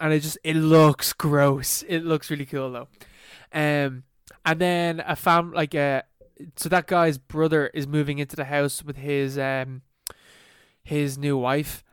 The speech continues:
and, um, his daughter, the, the, the dad in the family. His daughter is, like, kinda living nearby, and she's, like, kinda visiting to, like, help them move in and stuff like that. But we find out that the, the new wife,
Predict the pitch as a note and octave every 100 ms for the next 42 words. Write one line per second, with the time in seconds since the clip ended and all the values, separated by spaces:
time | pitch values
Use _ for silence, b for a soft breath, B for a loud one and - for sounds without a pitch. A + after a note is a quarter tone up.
0 | _ C#3+ C#3+ C#3 C3+ C3+ C3 C3+ C3+ C3
1 | C3 C3 C3 _ _ _ _ _ - C#3+
2 | D#3 D3 C3 - - C#3+ D3+ D#3+ F#3 E3+
3 | _ D#3 C3+ D#3 D3+ D3 C#3+ C#3 C#3 C#3
4 | D3 C#3+ C#3 b - D#3+ C3+ D3+ D3 D3
5 | C#3+ C#3+ C#3+ D3+ C#3 C3+ - _ _ -
6 | - E3 E3 D#3+ D#3 D#3 D3+ D3 D3 C#3+
7 | C#3+ C#3 D3+ C#3+ C#3+ C3+ C#3 C#3 C#3 C#3
8 | C3 b b b - C3 C3+ C3+ C3+ C3+
9 | C3+ C3 C3+ C#3 B2+ B2+ _ _ _ _
10 | _ _ - b b - E3 D3 F3+ E3+
11 | D#3+ D#3 C#3+ D3+ C#3+ C#3 D3 D#3 D3+ D3
12 | C#3+ -